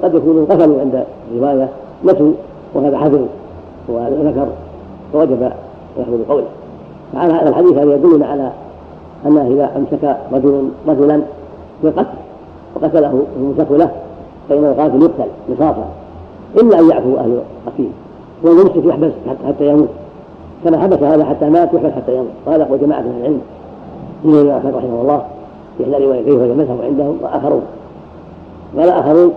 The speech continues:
"يقتل الممسك"، وقال مالك وجماعة، لأنه مشترك في القتل، أمسك لولا إمساكه ما قد-، ما قدر على قتله، فيقتل معه، ولكن هذا خلاف النص.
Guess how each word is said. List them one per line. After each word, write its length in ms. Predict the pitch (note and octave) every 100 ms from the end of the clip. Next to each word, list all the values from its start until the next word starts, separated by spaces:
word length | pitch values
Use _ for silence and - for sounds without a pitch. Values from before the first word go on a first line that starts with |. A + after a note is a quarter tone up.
| -
"يقتل 300 | F3 - C3+ - - - - - -
الممسك"، 300 | B2 D3+ - - - - - - - - -
وقال 240 | C3 C#3
مالك 220 | D3 C3+ B2+
وجماعة، 400 | B2 C#3 C3 - - - - - -
لأنه 240 | C3+ E3+ D#3+
مشترك 320 | G#3+ F3 D3
في 140 | B2
القتل، 260 | C3+ D3+ - - - - - - C#3
أمسك 200 | D#3 G3 D3
لولا 260 | D3+ C3
إمساكه 300 | C3+ E3+ E3+
ما 120 | D3+
قد-، 240 | E3 C3 C#3
ما 60 |
قدر 200 | D3+ C3+
على 180 | C3 A#2+
قتله، 340 | A#2+ C#3 A2+ - - - - -
فيقتل 360 | E3+ - D#3 E3
معه، 140 | - - A#2+ - - -
ولكن 220 | B2+ B2+
هذا 120 | D#3+
خلاف 200 | D#3 D#3
النص. 200 | B2 C3+